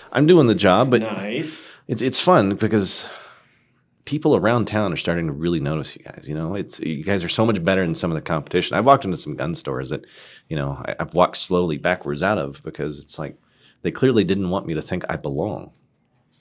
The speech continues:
Speaker 1: But that's just the opposite with you guys. I've never, w-,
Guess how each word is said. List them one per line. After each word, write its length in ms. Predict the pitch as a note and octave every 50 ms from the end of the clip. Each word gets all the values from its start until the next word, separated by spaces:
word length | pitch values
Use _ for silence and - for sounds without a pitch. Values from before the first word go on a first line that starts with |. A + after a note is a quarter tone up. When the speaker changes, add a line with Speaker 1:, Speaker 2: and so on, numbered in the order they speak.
| _ _ _ _ _ _ -
Speaker 1:
But 200 | F2 D#2 - - _ _ _ _ _ _
that's 180 | F#2+ G2 - -
just 220 | - - G#2+ - -
the 80 | G2+
opposite 380 | F#2+ G#2 G#2 - - - - -
with 100 | D2 -
you 80 | A#1 A#1+
guys. 220 | C2 A#1+ B1+ B1+
I've 80 | D2+ E2+
never, 220 | E2+ F2 E2 F2
w-, 240 | E2 D#2 D2 D#2+ -